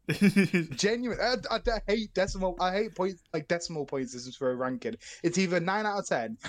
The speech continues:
Speaker 2: out of a hundred, or it's good or bad. Shut the f*** up.
Speaker 1: Okie dokie. So, um,
Speaker 2: <laughs>
Speaker 1: shall we, I feel like there's not much else we can really talk about non-spoilers. We liked it.
Speaker 2: Yeah, like,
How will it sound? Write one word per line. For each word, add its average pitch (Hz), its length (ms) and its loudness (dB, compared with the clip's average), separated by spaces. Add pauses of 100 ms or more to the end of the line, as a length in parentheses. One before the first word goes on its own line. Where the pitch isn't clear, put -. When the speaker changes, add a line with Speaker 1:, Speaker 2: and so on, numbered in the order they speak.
(220)
Speaker 2:
out 170 240 2
of 160 120 -2
a 214 60 0
hundred, 123 480 -2 (260)
or 156 200 4
it's 143 120 -2
good 165 280 2
or 151 160 2
bad. 131 320 -2 (140)
Shut 170 260 0
the 151 80 -4
f*** 988 440 4
up. - 260 -6 (2000)
Speaker 1:
Okie 247 280 4
dokie. 262 440 -2
So, 143 520 2 (320)
um, 180 640 6
Speaker 2:
<laughs> 392 40 2 (3000)
Speaker 1:
shall 226 220 0
we, 170 200 -10 (340)
I 160 120 4
feel 202 220 2
like 180 220 4
there's 147 200 0
not 156 120 0
much 147 180 -2
else 143 160 0
we 143 80 -4
can 143 100 -2
really 131 180 -2
talk 127 160 -4
about 127 180 -4
non-spoilers. 127 720 -6
We 147 140 6
liked 135 400 0
it. 160 140 2
Speaker 2:
Yeah, 143 300 2
like, 127 220 -6